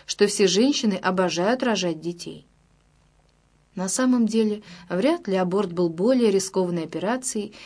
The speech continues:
чем тот способ, которым Йоко задумала родить своего ребенка. Джон Натан, работавший в одной школе с Тони, рассказал, что в то утро, третьего августа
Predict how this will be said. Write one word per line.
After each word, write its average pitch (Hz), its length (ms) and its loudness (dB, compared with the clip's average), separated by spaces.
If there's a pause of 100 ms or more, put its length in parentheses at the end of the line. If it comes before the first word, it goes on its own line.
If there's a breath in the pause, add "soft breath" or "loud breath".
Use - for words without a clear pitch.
(120 loud breath)
чем 190 220 -4
тот 190 180 -2
способ, 294 480 -4
которым 185 440 -2
Йоко 233 500 -2
задумала 175 540 -2
родить 170 360 -6
своего 165 380 -6
ребенка. 160 580 -10 (1300)
Джон 220 320 4
Натан, 254 440 4 (300 loud breath)
работавший 214 720 6
в 196 60 2
одной 202 320 2
школе 190 360 0
с 170 80 -4
Тони, 240 460 2
рассказал, 196 640 -2 (260 loud breath)
что - 220 2
в 262 60 -4
то 277 140 -2
утро, 311 320 0
третьего 190 520 0
августа 254 600 -2